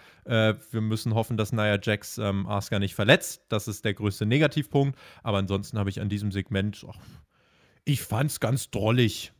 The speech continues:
War, war okay. Wenn Nia als Übergangsgegnerin weggeklatscht wird, passt das.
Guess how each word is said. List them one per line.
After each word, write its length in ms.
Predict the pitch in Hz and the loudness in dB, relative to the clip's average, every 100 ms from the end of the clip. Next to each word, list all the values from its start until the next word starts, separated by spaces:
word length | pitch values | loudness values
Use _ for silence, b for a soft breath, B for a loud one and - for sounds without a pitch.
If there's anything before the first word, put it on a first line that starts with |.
| _ - | _ -2
War, 360 | 104 123 - 113 | 4 4 2 4
war 100 | 135 | 4
okay. 500 | - - 107 107 82 | 4 0 2 2 0
Wenn 120 | 104 | -2
Nia 240 | 104 151 151 | 4 6 8
als 120 | 123 | 6
Übergangsgegnerin 680 | 151 160 135 - 135 139 113 | 4 4 4 2 2 2 2
weggeklatscht 500 | 110 117 117 113 - | 0 -2 -2 -2 -2
wird, 300 | 110 - - _ _ | -4 -4 -14 _ _
passt 240 | - - - | -16 -14 -14
das. 220 | - | -16